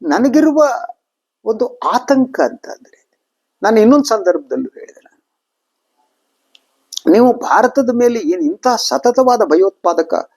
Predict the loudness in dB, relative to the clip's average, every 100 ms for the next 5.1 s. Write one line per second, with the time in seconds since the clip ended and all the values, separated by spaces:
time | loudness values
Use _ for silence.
0 | _ _ -4 -2 2 2 2 -2 -6 -12
1 | -6 -2 -2 -2 -4 -4 -14 _ _ -8
2 | -4 -2 0 -2 -2 -4 -6 -10 -10 -12
3 | -12 -12 -12 -10 -4 -2 -2 -2 -2 -6
4 | -8 -14 _ -6 -4 -4 -6 -6 -8 -10
5 | -14